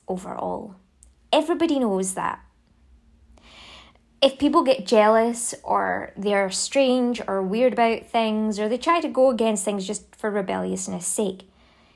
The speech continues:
it's just stupidity. It's chaotic. It makes no sense. And it just makes their life worse. This is just the way, and we know it to be true. We see it.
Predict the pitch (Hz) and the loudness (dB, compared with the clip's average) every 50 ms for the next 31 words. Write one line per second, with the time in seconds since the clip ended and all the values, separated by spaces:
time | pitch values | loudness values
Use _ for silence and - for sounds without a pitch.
0 | _ _ _ _ - 277 277 269 - - - - - - 302 294 302 302 302 - | _ _ _ _ -2 0 0 0 -2 -6 -10 -10 -6 -2 0 0 0 0 -2 -4
1 | - - - - - - 233 233 - 226 226 226 240 220 - 202 185 180 190 - | -6 -8 -8 -8 -6 -8 -8 -6 -2 -2 -2 -2 -4 -6 -4 -4 -4 -4 -4 -6
2 | - - - - - - 220 214 208 214 214 214 - 277 277 - - 131 139 143 | -8 -8 -10 -10 -10 -6 -2 0 2 2 2 0 -2 -8 -8 -8 -8 -8 -8 -8
3 | - - 277 285 277 262 - - 277 262 240 214 196 190 185 190 - - - - | -8 -6 -6 -6 -6 -4 -4 -2 0 0 0 0 -2 -4 -6 -6 -10 -10 -10 -12
4 | - - - - - - - _ - 208 214 214 - - - 220 214 240 233 - | -18 -20 -20 -20 -20 -20 -20 _ -4 -2 -2 -2 -4 -6 -4 -4 -2 -2 -2 -4
5 | 214 202 202 208 - - - 208 214 240 240 208 175 160 170 190 190 - - - | -4 -4 -4 -4 -6 -8 -6 -4 -4 -4 -4 -4 -4 -6 -6 -8 -10 -12 -14 -8
6 | 226 254 320 339 - - - - - - - - _ _ _ _ _ _ - - | -2 -2 0 0 -2 -6 -8 -8 -6 -6 -8 -10 _ _ _ _ _ _ -20 -14
7 | _ - 214 196 196 190 - - - - - 240 226 - - 180 170 - - - | _ -2 0 0 0 0 -2 -2 -2 -2 -4 -4 -4 -4 -8 -8 -10 -8 -8 -4
8 | 208 196 240 240 214 185 185 - 185 190 196 208 208 214 208 214 220 247 254 220 | 0 4 4 4 4 2 0 -2 -2 -2 0 0 0 0 0 2 2 0 0 -2
9 | - - - - - - 185 196 190 190 - - 247 269 294 269 196 180 190 190 | -4 -8 -14 -18 -16 -12 -10 -10 -10 -10 -12 -12 -10 -8 -8 -8 -8 -8 -10 -10
10 | 190 - - - 269 302 359 359 - | -10 -10 -10 -8 -6 -6 -6 -6 -8